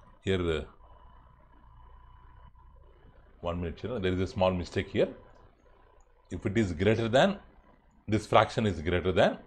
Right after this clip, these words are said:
If it is less than, this fraction will be less than. If it is equal to,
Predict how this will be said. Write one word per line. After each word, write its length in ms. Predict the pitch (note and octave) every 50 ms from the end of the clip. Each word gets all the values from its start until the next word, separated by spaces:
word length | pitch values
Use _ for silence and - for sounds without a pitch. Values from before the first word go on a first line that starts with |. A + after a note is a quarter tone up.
| - - _ _ _ _ _ _ _ _ _ _ -
If 220 | G2+ F#2 - -
it 120 | - - B2+
is 180 | B2 G#2+ F#2
less 340 | G2+ D#2 E2+ F#2+ G2+ F2+ E2+
than, 280 | E2 A2+ D3 G#3+ A3 - - - - _ _ _ _ _ _
this 220 | G2 G#2+ G#2 - -
fraction 400 | A2+ G#2 G#2 - - B2 A2+ G#2
will 120 | G#2 G#2
be 220 | G#2+ - A#3 - - - - - - _ _ -
less 200 | F2+ F#2+ E2 D2
than. 320 | D#2 F#2 A#2 F#3 C4 - - - - _ _ _ _ _ _ _ _
If 200 | G#2+ G2+ - -
it 100 | A2 G2
is 180 | - G#2+ F2+ G2+
equal 320 | A2 G#2+ - - A#2+ A2+ G2+
to, 280 | - G#3+ G3+ - -